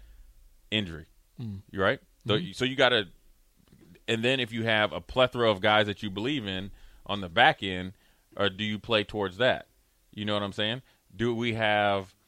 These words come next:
Speaker 1: a Gifford, maybe a, you know, a Buda Wright, where he's a, the ultimate hybrid, where Buda's, I mean, he,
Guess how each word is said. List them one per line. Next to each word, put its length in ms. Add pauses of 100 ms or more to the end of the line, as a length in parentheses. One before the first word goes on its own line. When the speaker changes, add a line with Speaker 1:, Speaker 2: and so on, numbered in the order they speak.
(360)
Speaker 1:
a 100
Gifford, 540 (360)
maybe 600
a, 480
you 140
know, 280
a 120
Buda 280
Wright, 360 (280)
where 180
he's 340
a, 260 (100)
the 140
ultimate 520
hybrid, 360
where 140
Buda's, 460
I 60
mean, 140
he, 180